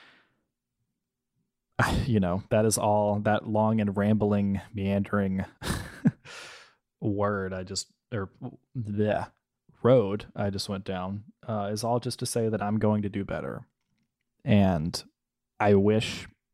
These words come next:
I was doing better for the past several years, but, uh, better late than ever, I guess.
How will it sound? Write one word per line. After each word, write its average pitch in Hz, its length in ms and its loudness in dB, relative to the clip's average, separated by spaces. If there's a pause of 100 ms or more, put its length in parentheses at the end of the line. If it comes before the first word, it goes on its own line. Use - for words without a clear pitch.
(360)
I 98 360 2
was 98 220 2
doing 131 280 2
better 98 340 -4 (420)
for - 200 -10
the 190 100 -4
past 190 340 -6
several 196 280 -4
years, 101 500 -2 (1500)
but, 135 220 6
uh, 135 400 4
better 135 300 2
late 143 180 2
than 151 120 0
ever, 143 200 2
I 101 80 0
guess. - 500 -4